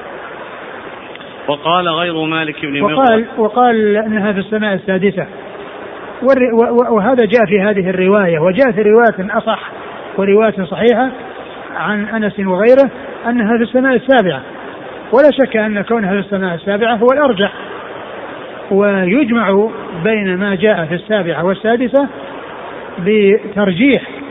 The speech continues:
Speaker 2: ما جاء في السابعة، لأن،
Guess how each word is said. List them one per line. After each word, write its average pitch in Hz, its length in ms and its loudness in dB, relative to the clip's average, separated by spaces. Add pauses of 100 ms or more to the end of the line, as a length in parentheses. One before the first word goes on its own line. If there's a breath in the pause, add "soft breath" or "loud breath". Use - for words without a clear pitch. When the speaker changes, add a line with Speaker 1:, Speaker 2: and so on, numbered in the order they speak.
(280)
Speaker 2:
ما 202 200 -2
جاء 185 460 2 (300)
في 180 320 0 (280)
السابعة، 202 560 0 (1040)
لأن، 190 320 -4